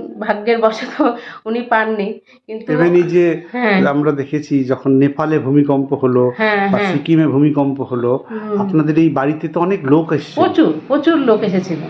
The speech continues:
Speaker 2: যেমন?
Speaker 1: অনেক লোক এসেছিলেন, বাই-, মানে, পুরো শিলিগুড়ির বলতে পারেন লোক আমাদের বাড়িতে এসেছিলেন প্রচুর। উনি, অনেকে ভয়ে এসছেন যে, "না কাকু, কি, মানে,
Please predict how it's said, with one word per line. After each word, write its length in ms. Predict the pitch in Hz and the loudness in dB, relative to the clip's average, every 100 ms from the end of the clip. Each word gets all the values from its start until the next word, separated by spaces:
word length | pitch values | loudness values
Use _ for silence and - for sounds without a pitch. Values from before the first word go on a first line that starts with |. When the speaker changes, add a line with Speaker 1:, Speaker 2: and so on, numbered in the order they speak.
| - | -4
Speaker 2:
যেমন? 380 | 135 135 170 190 - - - _ - | -2 0 -2 -4 -12 -20 -20 _ -4
Speaker 1:
অনেক 420 | 320 415 - 247 | 0 0 -2 -2
লোক 180 | 220 214 | -4 -2
এসেছিলেন, 480 | 196 165 185 185 | -4 -2 2 2
বাই-, 240 | 185 196 190 | 2 0 0
মানে, 240 | 185 190 | -2 -2
পুরো 260 | 190 226 262 | -4 -4 -4
শিলিগুড়ির 520 | 262 262 302 320 311 | -2 2 4 6 6
বলতে 240 | 269 262 | 4 2
পারেন 360 | 277 254 240 254 | 2 2 0 0
লোক 260 | 220 220 220 | 2 2 2
আমাদের 240 | 202 196 | 0 2
বাড়িতে 280 | 185 175 175 | 2 2 -2
এসেছিলেন 520 | 160 170 - 160 151 | -8 -10 -8 -6 -6
প্রচুর। 260 | 160 160 156 - 175 180 | -8 -8 -10 -12 -20 -14
উনি, 420 | 226 247 254 233 | -8 -4 -2 0
অনেকে 300 | - 254 277 | 2 2 2
ভয়ে 380 | 233 185 226 285 | 0 2 2 4
এসছেন 500 | 285 - - 240 226 - - - - - 226 | 2 -2 -4 -2 -2 -8 -20 -20 -20 -16 -6
যে, 220 | 220 220 220 | 2 2 4
"না 160 | 240 | 2
কাকু, 360 | 233 233 339 330 | 0 0 0 -2
কি, 200 | - 220 | -4 -6
মানে, 440 | 196 185 196 214 | -2 0 2 0